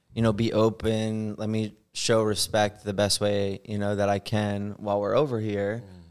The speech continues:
Speaker 1: And by the end of the week, by the end of the first week, I loved it, man.
Speaker 2: Oh, thank
Speaker 1: Like,
Speaker 2: you.
Speaker 1: the schedule was, uh, amazing. Like,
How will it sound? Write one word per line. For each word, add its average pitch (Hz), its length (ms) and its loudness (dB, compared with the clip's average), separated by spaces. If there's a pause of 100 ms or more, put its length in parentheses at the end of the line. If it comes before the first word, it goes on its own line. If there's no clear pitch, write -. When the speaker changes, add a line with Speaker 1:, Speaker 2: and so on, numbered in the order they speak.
(400)
Speaker 1:
And 120 420 0
by 120 180 8
the 123 220 2
end 147 260 2
of 120 360 6
the 107 120 2
week, 120 680 -2 (180)
by 113 140 2
the 120 100 2
end 139 100 0
of 135 60 0
the 123 60 0
first 117 360 2
week, 117 380 -2 (280)
I 139 120 -2
loved 117 360 -4
it, 80 140 -18
man. 92 300 -20 (120)
Speaker 2:
Oh, 92 260 0
thank 90 200 -8
Speaker 1:
Like, 143 120 4
Speaker 2:
you. 151 40 2
Speaker 1:
the 147 80 8
schedule 156 600 6
was, 117 240 4
uh, - 180 -4 (320)
amazing. 110 600 -4 (460)
Like, 107 340 -4